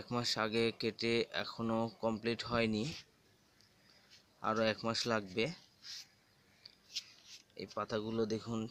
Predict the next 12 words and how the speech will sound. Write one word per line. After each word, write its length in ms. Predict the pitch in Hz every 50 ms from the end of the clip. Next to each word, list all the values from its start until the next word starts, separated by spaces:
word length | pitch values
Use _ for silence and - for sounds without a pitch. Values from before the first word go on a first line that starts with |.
| - -
কতটা 320 | 107 104 - - 110 - 113 - -
চমৎকার, 540 | 117 107 104 98 - - - - 95 95 - - - - - - - _ _ _ _ _ _ _ - - - - -
কতটা 360 | - 110 - - 107 117 113 - - -
সুন্দর। 340 | 113 104 98 92 90 90 - - _ _ _ _ _ _ _ _ _ _ _ _ - - - _ _ _ _ - - - - - - _ _ _ _ _ _ _ _ _ _ _ _ _ _ _ _ _ _ _ _ - - - _ _ _ _ _ _ _ _ _ _ - - _ _ _ _ - - _ _ _ _ _ _ _ _ _ -
সাধারণত 580 | - - - - 113 110 117 120 123 127 117 - 135 117
বনসাই 400 | 113 117 117 117 - 131 127 127 117
শিল্পীরাই 540 | - - 135 120 117 - 131 117 127 131 123
বুঝতে 320 | 120 123 - - - 131
পারবেন 360 | 117 120 110 98 98 101 107 139 147 143 - _ _ _ -
যে 120 | 110 110 107
আসলে 420 | 107 107 - - 123 120 113 107 - - - - - _ _ - - - - - - - - _ - - - - _ _ - 101 98 92
গাছের 360 | 107 110 110 - - 135 123